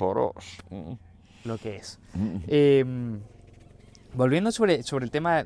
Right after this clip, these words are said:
Speaker 2: sobre el tema de lo, de los enemigos, que en el fondo ha sido una investigación que lleva ya quince años, una investigación sobre, sobre
Speaker 1: Sí, ahora ya ronda los dieciséis, sí.
Speaker 2: dieciséis, y probablemente se irá, no sé cuál... El,
Speaker 1: No,
Speaker 2: ah,
Speaker 1: no, este año lo termino.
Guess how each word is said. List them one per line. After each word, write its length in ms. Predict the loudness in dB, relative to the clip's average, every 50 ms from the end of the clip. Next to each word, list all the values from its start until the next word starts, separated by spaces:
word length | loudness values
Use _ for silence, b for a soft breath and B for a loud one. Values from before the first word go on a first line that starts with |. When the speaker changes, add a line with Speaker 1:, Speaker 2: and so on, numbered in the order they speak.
| -4 -8
Speaker 2:
sobre 220 | -8 -4 -4 -4 -2
el 60 | -2
tema 200 | -2 0 2 2
de 80 | 2 4
lo, 160 | 2 2 0
de 180 | 0 -2 0 0
los 180 | -2 -2 -4 -4
enemigos, 540 | -6 -4 -2 0 0 2 2 0 0 -4 B B B B B B B -2
que 80 | -2
en 40 | 0
el 100 | -2 -2
fondo 260 | -4 -4 -2 0 0
ha 60 | 0
sido 200 | 0 -2 -4 -4
una 100 | -4 -4
investigación 760 | -4 -4 -4 -4 -4 -2 -2 -2 -2 -2 -2 -2 -2 -2 -2 -4
que 160 | -4 -2 -2
lleva 260 | 0 2 2 2 2
ya 300 | 4 4 4 4 4 2 0 -4 -14 -12 -4 0
quince 400 | 0 0 0 -2 -4 -4 -2 -2
años, 380 | -2 -2 -4 -6 -8 -8 -6
una 80 | -6 -6
investigación 520 | -6 -6 -6 -6 -8 -8 -6 -6 -8 -8
sobre, 220 | -8 -10 -12 -12 -10
sobre 240 | -8 -4 0 4
Speaker 1:
Sí, 80 | 6 8
ahora 280 | 10 10 10 8 8 6
ya 300 | 6 6 6 8 8 6
ronda 320 | 6 4 2 4 2 2
los 220 | 4 2 2 0
dieciséis, 640 | -2 -4 -4 -4 -6 -8 -8 -8 -10 -10 -10 -12 -12
sí. 80 | -12 -10
Speaker 2:
dieciséis, 800 | -8 -6 -4 -4 -4 -6 -8 -6 -4 -2 -2 -2 -4 -6 -8 -8
y 160 | -6 -6 -4
probablemente 380 | -4 -2 -2 -2 -2 -4 -6 -8
se 100 | -6 -4
irá, 320 | -2 -2 0 0 -2 -4
no 320 | -6 -8 -12 -10 -10 -8 -8
sé 120 | -8 -8
cuál... 180 | -6 -6 -6 -4
El, 300 | -4 -6 -6 -6 -8 -10 B B B
Speaker 1:
No, 160 | B 2 4 4
Speaker 2:
ah, 120 | 6 4
Speaker 1:
no, 260 | 4 2 2 2 2
este 200 | 0 -2 -2 -2
año 200 | -2 -2 0 0
lo 140 | 0 -2 -2
termino. 400 | -4 -8 -10 -10 -10 -12 -16